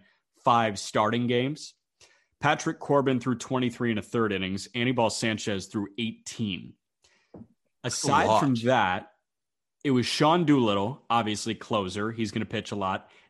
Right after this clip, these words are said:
Speaker 1: Daniel Hudson finished off the World Series in Game seven. Joe Ross made a spot start in the World Series. After that, Tanner Rainey threw six and two thirds,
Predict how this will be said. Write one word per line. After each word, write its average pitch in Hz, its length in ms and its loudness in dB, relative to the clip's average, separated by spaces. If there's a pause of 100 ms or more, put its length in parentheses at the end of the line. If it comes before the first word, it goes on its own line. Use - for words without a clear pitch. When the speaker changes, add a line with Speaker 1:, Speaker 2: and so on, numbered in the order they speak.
(100)
Speaker 1:
Daniel 151 380 4
Hudson 131 440 0
finished 131 400 0
off 120 220 2
the 120 80 -2
World 104 260 -2
Series 107 400 -2
in 131 80 -2
Game 107 220 -2
seven. 107 480 -4 (580)
Joe 143 320 4
Ross 135 460 6
made 117 100 2
a 104 60 0
spot - 400 2
start 104 220 2
in 85 60 -10
the 95 60 -8
World 95 240 -4
Series. 98 560 -4 (520)
After 151 260 2
that, 120 360 2 (440)
Tanner 160 400 2
Rainey 131 340 2
threw 127 200 -2
six - 400 -2
and 131 120 2
two 127 200 2
thirds, 117 520 0